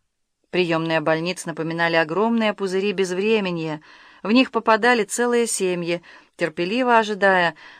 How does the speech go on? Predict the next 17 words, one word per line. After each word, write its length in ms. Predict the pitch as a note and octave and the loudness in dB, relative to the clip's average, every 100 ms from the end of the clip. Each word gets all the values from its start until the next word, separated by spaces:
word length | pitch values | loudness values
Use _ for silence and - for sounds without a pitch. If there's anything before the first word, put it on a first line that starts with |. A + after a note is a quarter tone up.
| - | -18
спасёт 580 | - G3+ G#3 B3+ B3 | 2 2 2 0 -2
ли 100 | F#3 | -2
шунтирование 800 | F3 F#3+ F#3 A#3 A#3 G#3 G3+ F#3+ F#3 - _ | -4 -4 -4 -2 0 0 -2 -4 -6 -14 _
дедушкино 480 | G3 G3 - F#3+ G3 | -2 -2 -4 -6 -6
сердце, 640 | - A3 F3+ - - - _ _ _ _ | -4 -2 -2 -4 -16 -16 _ _ _ _
а 120 | D#3+ | -4
пересадка 520 | D3+ E3+ F3 G#3 G#3 F#3+ | -2 -2 2 2 2 -4
костного 460 | G3+ G3 F#3+ F#3 | -4 -6 -4 -4
мозга — 520 | F#3+ A3 A#3 F3 E3 D#3 - - | -4 -2 -2 -2 -2 -4 -14 -14
жизнь 400 | E3+ G#3+ G3+ F#3 | -4 -2 -2 -4
ребёнка-инвалида. 1080 | E3+ F3 F3+ F3+ F#3+ F3+ F3+ F3+ E3 D3 D#3+ _ _ _ _ _ _ _ - | -6 -4 -4 -4 -4 -4 -4 -4 -6 -10 -14 _ _ _ _ _ _ _ -8
Сейчас 540 | - F#3+ G3+ F#3 F3+ | -6 0 4 4 4
такой 320 | F#3 F3+ F#3+ | -2 -2 -2
пузырь 420 | - E3+ E3 G3+ | -2 -6 -2 -2
образовался 680 | - E3 D#3+ D#3+ E3+ F3 F3+ | 0 -2 0 0 0 0 -2
в 60 | E3 | -8
спальне. 540 | - F#3 F3+ D#3 D3+ | -2 2 2 2 -4